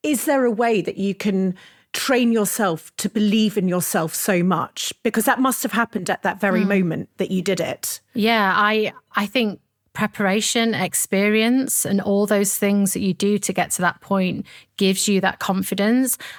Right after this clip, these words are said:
Speaker 2: And when you're in that moment, wherever that might be for you, you have to be there. You have to assert yourself and know that, you know, you're entitled, you're allowed to be there and you should be there. And I think for me at that moment when I, I stepped out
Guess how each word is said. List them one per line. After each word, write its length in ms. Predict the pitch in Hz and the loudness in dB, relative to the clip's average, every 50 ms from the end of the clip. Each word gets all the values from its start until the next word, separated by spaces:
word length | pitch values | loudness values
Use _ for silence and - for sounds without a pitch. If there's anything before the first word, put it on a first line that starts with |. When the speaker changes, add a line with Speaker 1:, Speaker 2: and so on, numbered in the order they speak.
| - 190 | 0 2
Speaker 2:
And 120 | 190 202 | 4 4
when 160 | 214 214 226 | 4 4 4
you're 140 | 226 233 226 | 4 4 4
in 120 | 226 220 | 4 2
that 140 | 208 190 - | 2 2 2
moment, 440 | 185 196 196 202 208 202 185 190 185 | 2 2 2 2 2 2 2 2 2
wherever 420 | 185 180 175 180 185 190 - 196 | 2 2 4 2 2 2 0 -2
that 160 | 175 180 - 185 | -2 -2 0 0
might 240 | 180 175 - 180 | 0 -2 0 0
be 160 | - 196 220 208 | 0 0 0 0
for 180 | - - - | -2 -4 -4
you, 160 | 180 175 160 | -2 -2 0
you 220 | 170 170 180 190 190 | 0 2 2 2 2
have 300 | 165 170 202 202 - - | 2 0 0 -2 -2 -4
to 80 | - 165 | -6 -4
be 180 | - 190 202 | 0 0 0
there. 240 | 208 196 175 165 170 | 2 2 2 2 2
You 160 | 175 180 185 | 2 2 2
have 280 | 175 165 196 190 - - | 2 2 0 0 0 -2
to 80 | - 180 | -4 -2
assert 380 | 165 - - - 202 208 - 175 | -2 0 0 0 0 0 0 0
yourself 580 | 175 180 165 - - 170 170 175 190 196 - - - - - - - | -2 -2 0 0 2 2 2 2 0 -2 -4 -8 -16 -18 -18 -8 -2
and 220 | 185 180 185 190 190 | 0 2 2 4 4
know 200 | 190 190 196 190 | 4 4 2 2
that, 220 | 190 190 185 - - - - _ | 2 2 0 0 -2 -6 -6 _
you 100 | 214 202 | 0 2
know, 60 | 196 | 2
you're 520 | 185 175 185 202 226 226 214 190 190 208 - | 4 4 4 4 4 4 4 2 2 0 0
entitled, 760 | - 214 196 190 - - 190 220 247 240 - - 202 190 - 208 | 0 0 0 2 2 2 2 2 2 0 0 -2 -2 0 0 2
you're 100 | 202 190 | 2 2
allowed 400 | 185 185 190 196 208 214 202 - | 2 2 2 2 2 0 -2 -4
to 120 | - 185 | -6 -4
be 220 | - 196 208 233 233 | -2 0 0 0 0
there 200 | 233 180 175 170 | 0 0 0 0
and 160 | 175 170 170 | 0 0 0
you 80 | 180 196 | 0 0
should 340 | - - - 208 202 190 - | 0 0 -2 -2 -2 -2 -2
be 180 | 185 190 196 208 | -2 -2 0 0
there. 380 | 190 170 160 151 151 170 190 - - - - - - - - | -2 -2 -2 0 0 -2 -2 -4 -8 -16 -20 -20 -20 -6 -2
And 100 | - 202 | 0 0
I 60 | 202 196 | 2 2
think 260 | - 226 208 202 - | 0 -2 -2 -2 -4
for 160 | - - 214 | -4 -2 0
me 580 | 202 208 214 220 226 226 214 196 190 202 - - _ _ | 2 4 4 4 4 2 2 0 0 -2 -4 -8 _ _
at 140 | - 185 - | -6 -4 0
that 160 | 208 208 - | 0 0 2
moment 480 | 196 196 196 196 202 220 214 196 185 - | 2 2 2 4 4 2 2 2 0 0
when 100 | 175 180 | 2 2
I, 340 | 180 180 180 180 180 175 - - | 2 2 2 2 0 -2 0 0
I 80 | 185 165 | 0 0
stepped 380 | - - 202 - - - - | 0 0 0 -2 -2 -2 0
out 300 | 185 180 185 175 170 - | 2 2 2 0 -2 -4